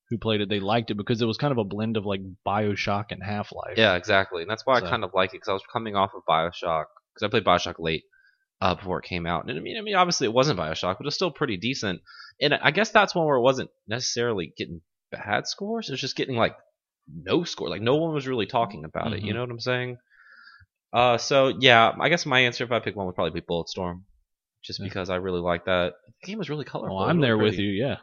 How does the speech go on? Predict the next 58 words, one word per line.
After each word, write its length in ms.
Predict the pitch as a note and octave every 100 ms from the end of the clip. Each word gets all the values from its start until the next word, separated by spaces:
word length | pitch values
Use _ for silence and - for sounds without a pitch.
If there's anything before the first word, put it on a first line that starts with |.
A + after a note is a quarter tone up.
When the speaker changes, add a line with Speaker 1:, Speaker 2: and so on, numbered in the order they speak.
| C3+
Speaker 1:
And 220 | A#2+ A#2+ -
again, 340 | C3 D3 D3
like, 160 | A#2 A2
that's 180 | A#2 A2
one 140 | A#2+
thing 200 | A2 A2+
I 40 | G#2
think 180 | A#2+ A2
I've 120 | G#2+
talked 180 | A2+ G#2
about 140 | G2+
before 260 | F#2+ A2+ A2+
is 60 |
how 120 | G2+ E2+
color 460 | - A#2+ A2+ F#2+
is 100 | F#2
a 40 | -
big 220 | F#3+ G3
thing 160 | F#3+ G3+
to 40 | F#3+
me 160 | F#3+
in 80 | F#3
games, 200 | G3 G#3
Speaker 2:
Mm-hmm. 80 | G2+
Speaker 1:
and 80 | G#2
that's 160 | A2
one 180 | G#2 A#2+
reason 260 | A#2 A2+ A2+
why 160 | G#2+
I 40 | G#2
really 300 | G#2+ A2 G#2+
want 200 | G2+ G#2+ -
to, 400 | A2+ G#2+ G2 F#2+ _ _ _ _ -
uh, 180 | G#2 F#2+
play 240 | - A2+
Gears 280 | G#2 A2 A2+
of 80 | G#2
War 180 | G2+ F#2
three. 480 | - A2+ E2+ D#2+ - _ -
Speaker 2:
Yeah. 260 | G2+ D#2+ - -
Speaker 1:
Is 280 | G2 F#2+
Speaker 2:
It's 80 | F#2+
not 180 | F#2 F2
brown. 320 | E2+ D#2+ F2
Speaker 1:
Yeah, 140 | C#3 A2
I've 140 | A#2
played 200 | D3+ F3
the 60 | A#2+
first 320 | - F3 F3
two, 160 | D3 A2
Speaker 2:
<laughs> 0 |
Speaker 1:
and, 200 | B2 D3+
you 80 | G3
know, 100 | C#3
they 100 | B2+
were 120 | C#3+ A2
fun, 360 | G#2+ G2+ A2
but 180 | G#2 F#2+